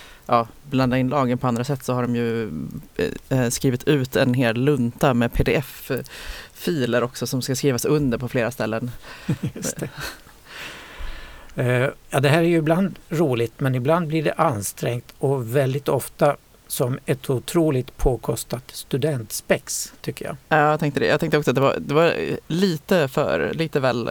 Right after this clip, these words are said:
Speaker 1: tramsigt
Speaker 2: Mm.
Speaker 1: på sina ställen ändå.
Speaker 2: Grötrim och sådär.
Speaker 1: Ja.
Speaker 2: Men sångerna är strålande. Marianne Mörk, hon är porträttlikt klädd och sminkad som Thalia-statyn i foajén på Operan, om ni har varit där. Och när hon kom in första gången så fick hon entréapplåd.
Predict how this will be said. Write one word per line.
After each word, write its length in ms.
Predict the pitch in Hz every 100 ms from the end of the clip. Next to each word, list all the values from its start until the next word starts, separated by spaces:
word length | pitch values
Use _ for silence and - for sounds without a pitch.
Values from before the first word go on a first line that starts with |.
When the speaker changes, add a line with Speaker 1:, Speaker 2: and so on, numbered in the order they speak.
| -
Speaker 1:
tramsigt 520 | - 127 139 - -
Speaker 2:
Mm. 200 | 156 143
Speaker 1:
på 80 | 139
sina 180 | 143 131
ställen 340 | 131 120 131 131
ändå. 180 | 127
Speaker 2:
Grötrim 760 | 131 135 131 110 - 123 113 110
och 80 | 110
sådär. 260 | - 135 -
Speaker 1:
Ja. 300 | 147 143 139 - - - - - -
Speaker 2:
Men 140 | 143 151
sångerna 420 | - 160 190 233
är 40 |
strålande. 540 | 196 - 139 127 139 -
Marianne 380 | 123 135 135 139
Mörk, 540 | 143 202 - - - - -
hon 240 | - 147 139
är 120 | 139
porträttlikt 1300 | - 151 - 165 135 - - 143 135 139 - - -
klädd 340 | - 135 120 - - -
och 120 | 127
sminkad 600 | 170 139 110 - 147 82 -
som 360 | - 131 120 - _
Thalia-statyn 1040 | - 139 156 127 107 - 131 - 190 143 120
i 60 |
foajén 580 | 113 - 127 160 147 113
på 200 | - 127
Operan, 380 | 110 135 120 120
om 140 | 110
ni 100 | 110
har 140 | 104 107
varit 200 | 110 -
där. 160 | - - - - -
Och 240 | - 147
när 60 | 131
hon 120 | 127
kom 200 | 156 147
in 180 | 185 147
första 340 | 151 131 139
gången 260 | 156 160 113
så 140 | 131
fick 160 | 151 131
hon 160 | -
entréapplåd. 1200 | - 135 131 175 156 - 135 - 185 170 131 123